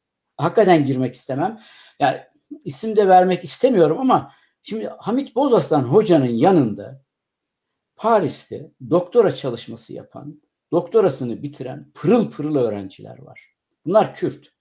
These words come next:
Ve müthiş değerli çalışmalar yayınladılar. Kimisi henüz daha kitap olarak çıkmadı, kimi çıkıyor. Bu çalışmalardan öğreniyorum ben.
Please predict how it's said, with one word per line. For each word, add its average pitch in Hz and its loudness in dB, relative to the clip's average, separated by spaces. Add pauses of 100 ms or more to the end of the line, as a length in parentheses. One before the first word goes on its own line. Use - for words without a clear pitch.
(560)
Ve 196 2 (340)
müthiş - 0
değerli 156 4
çalışmalar 123 -6
yayınladılar. 113 -18 (840)
Kimisi 247 2
henüz 185 2
daha 180 4
kitap 175 -6
olarak 156 0
çıkmadı, 143 -4
kimi 147 -6
çıkıyor. 135 -4 (280)
Bu 285 0
çalışmalardan 196 2
öğreniyorum 113 0
ben. - -20